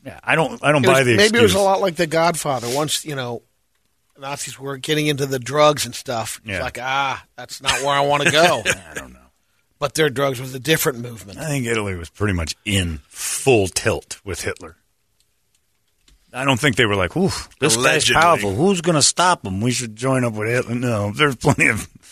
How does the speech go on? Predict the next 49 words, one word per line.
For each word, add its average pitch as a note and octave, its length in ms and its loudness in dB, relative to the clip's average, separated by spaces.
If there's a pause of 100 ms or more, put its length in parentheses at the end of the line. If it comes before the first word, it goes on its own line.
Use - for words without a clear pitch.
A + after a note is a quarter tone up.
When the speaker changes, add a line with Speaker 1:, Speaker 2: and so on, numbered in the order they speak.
(260)
Speaker 1:
like, G#2+ 340 -6
empires G#2+ 680 -4
that F#2 120 -12
were G2+ 140 -6
willing G#2+ 340 -4
to E2+ 80 -8
stop G#2+ 400 -8
him. E2+ 80 -10
We F2+ 80 -10
just G2+ 160 -12
didn't G2+ 140 -6
know F#2+ 100 -8
how F2 100 -8
far G2 280 -8
he F#2 100 -8
was E2+ 140 -12
gonna E2+ 180 -16
push - 320 -10
it. - 80 -20 (1000)
Who's E2 260 -6
gonna D#2 260 -20
stop - 640 -18
him? D#2+ 140 -18
We G#2 100 -4
might G2+ 160 4
as F#2 120 0
well F2+ 120 -2
join E2+ 320 -2
this E2 180 -2
one G#2+ 340 -4
country D2+ 440 -16 (320)
as D#2+ 160 -8
opposed F2 340 -8
to - 80 -14
the D#2 120 -14
three F#2 200 -6
hundred D#2+ 220 -8
and D2+ 80 -18
eighty E2 320 -8
other E2+ 180 -8
ones D2 380 -20
that F2+ 200 -10
we G#2+ 120 -6
don't G2+ 120 -4
think D#2+ 180 -10
have D2+ 120 -10
a D#2 60 -18
chance. - 560 -4
<laughs> - 40 -18